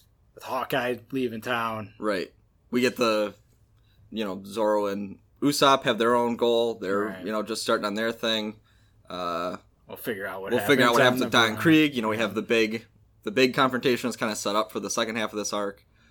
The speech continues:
Speaker 2: Uh, we've seen some big kind of world building stuff, so we got a lot to look forward to in the second half of this Baratie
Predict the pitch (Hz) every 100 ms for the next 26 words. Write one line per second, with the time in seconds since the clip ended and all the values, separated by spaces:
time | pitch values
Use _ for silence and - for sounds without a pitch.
0 | _ _ _ _ - 95 92 92 - 101
1 | - 107 98 101 95 98 104 113 95 107
2 | 131 120 123 120 117 117 113 - - -
3 | - 107 98 98 98 - _ _ - 117
4 | 123 120 117 - 110 110 104 110 98 -
5 | 98 98 98 101 98 - - - _ _
6 | 110 98 92 - 98 98 95